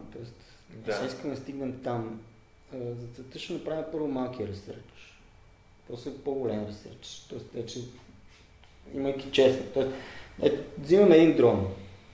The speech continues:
Speaker 1: правим ресърч, разбиваме го, нали, той е бързо заменяем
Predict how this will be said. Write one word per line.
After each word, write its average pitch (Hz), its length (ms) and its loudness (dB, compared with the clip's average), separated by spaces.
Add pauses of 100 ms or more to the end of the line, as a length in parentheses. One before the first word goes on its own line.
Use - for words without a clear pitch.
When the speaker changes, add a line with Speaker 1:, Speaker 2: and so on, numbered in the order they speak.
(240)
Speaker 1:
правим 123 300 6
ресърч, - 400 -4
разбиваме 113 600 2
го, 98 200 -6 (400)
нали, 139 340 -4
той 135 120 4
е 131 100 6
бързо 139 200 6
заменяем 101 540 -2